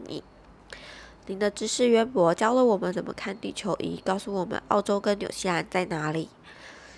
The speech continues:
您说要带我们一起去的地方。您的人生经验教了我们如果，如何将塑胶游泳池破洞修补。您说过要给我们再买更大的。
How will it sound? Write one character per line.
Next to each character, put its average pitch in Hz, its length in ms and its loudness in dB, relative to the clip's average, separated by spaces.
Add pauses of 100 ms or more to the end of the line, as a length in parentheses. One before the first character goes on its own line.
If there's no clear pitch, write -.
(200)
您 240 140 -10
说 220 240 0
要 226 160 2
带 202 180 4
我 170 80 2
们 - 160 -6
一 196 40 -6
起 - 220 -6
去 - 220 -4
的 - 100 0
地 - 240 -6
方。 - 240 -6 (1300)
您 185 160 -10
的 220 120 2
人 208 160 2
生 226 240 -4
经 220 200 -6
验 226 240 0
教 214 180 4
了 208 140 6
我 180 160 2
们 170 260 -2
如 170 140 -2
果， 190 320 -4 (340)
如 202 180 -6
何 196 460 -2 (1200)
将 208 320 0 (300)
塑 254 300 2
胶 196 280 2
游 185 140 4
泳 180 180 -2
池 - 240 -12
破 196 260 -4
洞 175 220 -4
修 156 340 -6
补。 - 200 -18 (640)
您 185 160 -12
说 220 200 -4
过 220 140 0
要 214 100 4
给 175 160 -2
我 170 160 -2
们 - 280 -10
再 190 160 -4
买 - 180 -8 (320)
更 - 220 0 (100)
大 - 320 -2
的。 - 140 -10